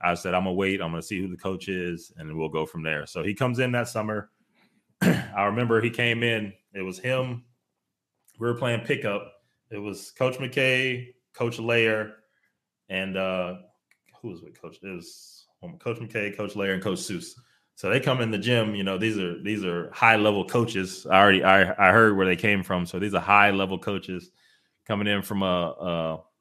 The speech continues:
Mountain West school, and they, they kinda have that aura about 'em as they walk in the gym. Uh, they watch us play for a little while, and then, uh, once we're done, Coach McKay pulls me to the side, and, uh, he tells me, going into my junior year, he says, "This, uh,"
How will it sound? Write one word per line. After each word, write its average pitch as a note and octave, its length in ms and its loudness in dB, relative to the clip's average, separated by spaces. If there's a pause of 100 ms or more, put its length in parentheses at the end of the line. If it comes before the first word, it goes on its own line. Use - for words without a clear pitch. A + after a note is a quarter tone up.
Mountain G#2+ 360 0
West A2+ 260 4
school, G2+ 440 2
and F#2 100 -2
they, G2 140 -2
they F#2 220 -2
kinda G#2 480 -2 (120)
have G2+ 220 2
that F#2+ 180 0
aura G#2 260 4
about F#2 240 2
'em F2+ 140 0
as F2 100 -2
they F#2 120 0
walk F#2 280 0
in F2+ 120 -4
the F2 60 -4
gym. F#2+ 460 -2 (640)
Uh, D#2+ 300 -4
they F2+ 120 -6
watch G2+ 260 0
us F#2 80 -10
play G2 240 -4
for G2 120 -8
a F#2+ 60 -4
little F#2+ 200 -4
while, F#2 440 2 (140)
and D#2+ 180 -16
then, D#2+ 160 -12
uh, D2+ 220 -8 (320)
once F2 260 -8
we're E2+ 100 -10
done, F2 460 -6
Coach F#2+ 200 -8
McKay F2 360 -6
pulls F2+ 240 -8
me E2+ 100 -10
to E2+ 120 -20
the D#2+ 80 -16
side, F2 420 -2 (760)
and, D#2 260 -6
uh, D2+ 140 -4
he E2 120 -8
tells E2+ 320 -8
me, E2 320 -6 (420)
going F2 220 -2
into E2+ 140 -8
my E2+ 120 -2
junior F2 300 -4
year, F2 160 0
he E2+ 60 -4
says, E2 340 -10
"This, E2+ 240 -14
uh," E2+ 360 -8